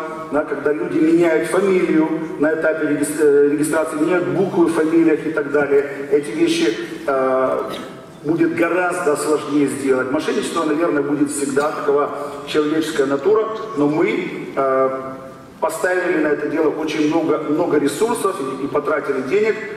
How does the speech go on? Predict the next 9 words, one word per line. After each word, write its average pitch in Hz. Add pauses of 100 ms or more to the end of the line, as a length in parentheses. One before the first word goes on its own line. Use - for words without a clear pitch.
(120)
чтобы 196 (320)
предотвращать 196 (580)
недобросовестную 175
работу, 139 (140)
э, 135
и 185
даже 220
уже 151
на, 156